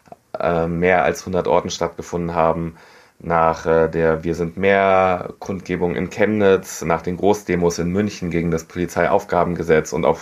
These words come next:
nach Welcome United in Hamburg letzten Wochenende sozusagen die nächste Großdemo, die diese gesellschaftlichen Rechtsverschiebungen etwas entgegensetzen will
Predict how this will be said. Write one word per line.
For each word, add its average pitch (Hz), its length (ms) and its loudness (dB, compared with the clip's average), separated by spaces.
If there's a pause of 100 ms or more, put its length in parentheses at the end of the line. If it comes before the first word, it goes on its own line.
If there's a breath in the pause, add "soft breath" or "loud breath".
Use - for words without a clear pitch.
nach 85 240 0
Welcome 85 340 0
United 92 380 0
in 95 100 -4
Hamburg 110 240 -2
letzten 90 300 -2
Wochenende 85 420 0 (300 loud breath)
sozusagen 87 340 -4
die 90 100 -4
nächste 92 800 2 (420 loud breath)
Großdemo, 95 920 2
die 87 140 -4
diese 85 560 2
gesellschaftlichen 90 1300 0 (360 loud breath)
Rechtsverschiebungen 85 1120 -2 (520 loud breath)
etwas 85 300 -2
entgegensetzen 85 760 0
will 62 280 -2